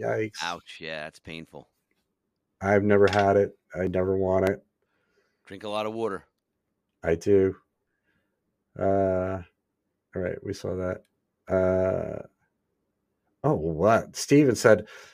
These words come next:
Speaker 1: "Drunk woman falling into a tall cocktail table in front of the stage and splashing hot candle wax in my face."
Speaker 2: Oh.
Speaker 1: The ride to the E R was nice. My goodness.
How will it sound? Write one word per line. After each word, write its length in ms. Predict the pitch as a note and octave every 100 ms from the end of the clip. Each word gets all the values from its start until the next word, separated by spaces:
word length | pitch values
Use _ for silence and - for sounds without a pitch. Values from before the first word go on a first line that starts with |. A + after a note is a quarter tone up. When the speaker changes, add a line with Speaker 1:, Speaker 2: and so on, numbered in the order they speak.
| _ -
Speaker 1:
"Drunk 280 | C3+ D3
woman 260 | D#3+ C#3+ C3+
falling 440 | - B2+ C3+ C#3+
into 340 | C#3 A#2+ - A#2
a 60 |
tall 340 | G#2 - C3+ D3+
cocktail 520 | - C#3 C#3 D3 A2+
table 380 | - B2 A2+ A2+
in 80 | G2+
front 240 | - A#2+
of 60 | A#2+
the 80 | A2+
stage 400 | - A2+ A2+ G#2+
and 120 | F#2+
splashing 520 | - A#2+ C3+ C3 C3
hot 420 | G2 - D3 C#3+
candle 460 | - E3+ D#3 D3+ A2+
wax 360 | A2+ G2+ -
in 100 | A#2+
my 220 | G2+ G2+ G2+ -
face." 540 | - F3 A2 G2 - - _ - -
Speaker 2:
Oh. 540 | G#3 F3 F#2+ E2+ - _ _ _ _ _ _ _ _ -
Speaker 1:
The 100 | A#2+
ride 300 | C3+ C3+ C3
to 80 | A2+
the 80 |
E 160 | A#2+ C#3
R 220 | B2 A#2+
was 160 | A2 G2+
nice. 580 | B2 A#2 G2+ - - _ _ _ _ -
My 140 | A2 A2+ _
goodness. 480 | B2+ A#2 G2 -